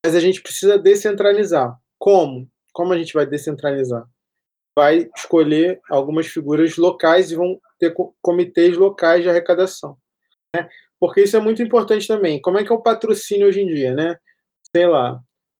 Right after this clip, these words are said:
é, é, enfim,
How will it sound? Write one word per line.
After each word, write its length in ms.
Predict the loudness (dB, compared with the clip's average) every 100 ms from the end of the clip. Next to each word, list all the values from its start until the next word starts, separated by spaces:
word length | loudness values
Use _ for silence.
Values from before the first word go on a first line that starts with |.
| _
é, 600 | 0 4 4 6 4 2 -2 _ _ _
é, 460 | -2 0 0 -2 -6
enfim, 520 | -14 -12 -8 -8 -8